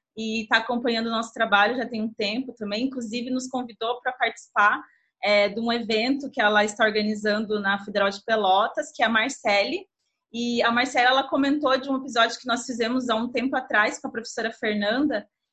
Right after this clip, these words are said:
que é o episódio sobre corpo-território e geografia encarnada.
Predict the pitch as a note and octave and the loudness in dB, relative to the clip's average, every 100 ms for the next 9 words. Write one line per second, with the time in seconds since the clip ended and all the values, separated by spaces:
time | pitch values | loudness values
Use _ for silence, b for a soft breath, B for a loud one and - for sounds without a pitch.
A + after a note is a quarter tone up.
0 | _ - - A#3+ A3+ A#3+ B3 A#3+ A3 A3+ | _ -16 -4 2 4 4 0 0 2 2
1 | - C4 G#3+ A3 A#3+ - B3+ B3+ C#4+ D4 | -2 -2 -2 -4 -4 0 0 0 -4 -4
2 | D4 B3+ G#3+ A#3 C4+ C#4 C4+ A#3+ C4 - | -2 4 6 8 6 0 0 0 -4 -2
3 | C4 C4 C4 C4 A3+ A3+ G3 D3+ | -4 0 2 4 4 4 0 -10